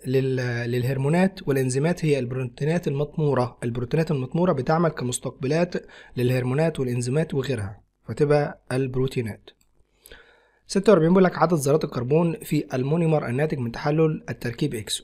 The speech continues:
وهنا جايب لك التركيب إكس وبيشاور لك على الجدار الخلوي. الجدار الخلوي بيتكون من ألياف السلولوز، والمونيمر اللي بيدخل في تكوين السلولوز هو الجلوكوز.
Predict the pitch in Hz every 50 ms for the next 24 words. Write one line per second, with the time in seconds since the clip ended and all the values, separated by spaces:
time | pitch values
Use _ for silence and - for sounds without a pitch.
0 | - _ - 131 139 165 185 190 185 175 - - - - - 131 127 135 147 160
1 | 151 - 123 - 120 120 - 151 165 185 180 - 143 123 127 123 - 143 156 160
2 | 156 143 - 135 139 139 127 131 131 139 139 135 - - 110 104 101 - 135 131
3 | 139 170 190 196 - 196 196 185 165 151 - 170 175 170 160 170 - 131 123 139
4 | 156 165 - 180 - - 180 185 185 180 143 127 - - - - - - - -
5 | - _ _ - 156 170 175 165 160 165 185 226 233 196 156 135 123 - 127 127
6 | 135 143 170 - - 165 139 - 143 - 143 - - 165 165 147 131 131 - -
7 | 139 147 175 185 175 165 160 160 160 147 139 139 139 143 143 - - 139 120 113
8 | - -